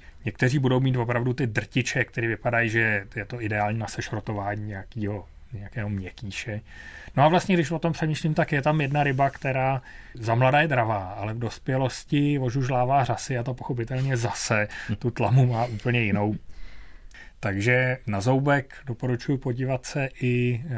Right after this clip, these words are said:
tomu, co k vám naservírují, když si objednáte rybu prvého klasa někde v chorvatské restauraci.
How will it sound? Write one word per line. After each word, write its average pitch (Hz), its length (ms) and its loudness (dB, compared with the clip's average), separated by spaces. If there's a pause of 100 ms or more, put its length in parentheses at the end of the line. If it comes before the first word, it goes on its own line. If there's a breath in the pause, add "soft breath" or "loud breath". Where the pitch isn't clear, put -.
(120)
tomu, 120 420 0 (460 loud breath)
co 113 480 -6 (140)
k - 40 -14
vám 110 180 -4
naservírují, 104 760 -4
když 104 180 -10
si - 120 -12
objednáte 101 640 -4
rybu 101 220 -6
prvého 101 420 -2
klasa - 440 -6
někde 95 280 -10
v - 60 -10
chorvatské 98 440 -8
restauraci. 110 640 -8